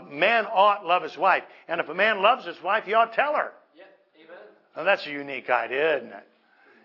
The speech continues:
Speaker 1: If you love your wife, you ought to tell her now and then. Have you ever said this? "Well, Brother Bill, I'm just not the kind of guy." You know what I'm saying? I'm not the kind of guy that can say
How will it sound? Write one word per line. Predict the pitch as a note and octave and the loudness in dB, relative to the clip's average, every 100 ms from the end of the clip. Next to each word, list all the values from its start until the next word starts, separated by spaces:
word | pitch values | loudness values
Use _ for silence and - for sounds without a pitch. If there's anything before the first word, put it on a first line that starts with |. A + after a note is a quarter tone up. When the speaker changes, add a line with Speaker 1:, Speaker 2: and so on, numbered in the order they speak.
| - | -12
Speaker 1:
If | C#3+ D#3+ | -8 -2
you | |
love | E3 F#3 | 2 2
your | D#3+ | 0
wife, | E3 F3+ D#3+ | 0 0 0
you | |
ought | D#3+ F3 | -4 -4
to | |
tell | D#3+ F#3+ | -4 -2
her | E3 | -2
now | D3+ C#3 | 0 -2
and | B2 | -2
then. | A#2 | -10
Have | A#2 | -2
you | G3+ | 0
ever | G3 | 0
said | F3+ E3+ | -2 0
this? | F#3 E3+ - - | 2 0 -4 -2
"Well, | A#3+ B3 F3+ | 4 4 4
Brother | F3 G3 F#3 | 0 0 2
Bill, | F#3+ G3 E3+ - - _ _ _ _ _ _ _ - | 4 4 2 -6 -20 _ _ _ _ _ _ _ -4
I'm | F3+ G3+ | -4 -4
just | D#3 | -12
not | D3 - | -16 -18
the | |
kind | - C#3+ A#2 | -14 -12 -12
of | G2+ | -12
guy." | B2+ A#2+ G2 A2 | -10 -10 -10 -12
You | |
know | D#3+ | -10
what | G3+ | -8
I'm | E3 | -8
saying? | - F3+ E3 | -8 -6 -6
I'm | E3+ | -6
not | D3 - | -8 -10
the | |
kind | - C3 | -10 -8
of | A#2+ | -6
guy | A#2 A#2 A#2 | -6 -6 -8
that | A2+ A#2 | -10 -12
can | A#2+ | -14
say | G#2 B2 A#2 A2+ | -10 -6 -6 -6